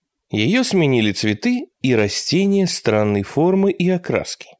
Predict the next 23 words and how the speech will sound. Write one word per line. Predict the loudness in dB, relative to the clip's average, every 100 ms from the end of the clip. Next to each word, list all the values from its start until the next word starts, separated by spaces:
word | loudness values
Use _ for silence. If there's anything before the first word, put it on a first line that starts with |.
| _ _ _ _
Например, | -4 -2 0 2 2 0
кактусы, | 0 0 0 -8 -10 -12 -16 _ _ _
которые | -2 0 2 2 2
никогда | 2 2 2 2 2 2
не | 2
росли | 2 0 0
на | 2 2
горных | 2 2 2 -2
склонах. | -2 0 0 0 -8 -20 _ -20 -20 -6
Причем | -2 0 2 2 2
были | 2 2
они | 2 0 -6 -12 -20 _ _
красного | -4 0 2 2 2 2 4 2 2
анилинового | 2 4 2 2 4 4 4 4 2
цвета, | 0 0 0 0 -6 -12 _ -20 -20 -12
с | -10
круглыми, | -2 0 0 0 0 -2 -4
похожими | -4 -4 0 0 0 0
на | 0 -2
зонтики, | -2 0 0 -2 -2 0
листьями. | 0 -2 -4 -4 -4 -8 -18 _ _ -6
Вместо | 0 2 2 0 -2
травы | 0 0 2 0 -2